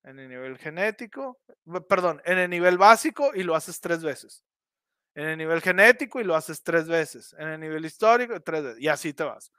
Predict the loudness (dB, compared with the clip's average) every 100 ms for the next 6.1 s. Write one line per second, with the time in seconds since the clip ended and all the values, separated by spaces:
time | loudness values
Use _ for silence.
0 | _ -6 -6 -4 -4 -4 -4 -8 -18 -20
1 | -2 4 6 8 6 2 -2 2 2 0
2 | -12 -16 4 4 4 -2 -2 0 2 2
3 | 2 0 0 -2 -2 -4 -4 -8 _ -20
4 | -6 -6 -6 _ -6 2 4 4 2 0
5 | 0 0 -2 -6 -6 0 0 0 -4 0
6 | 0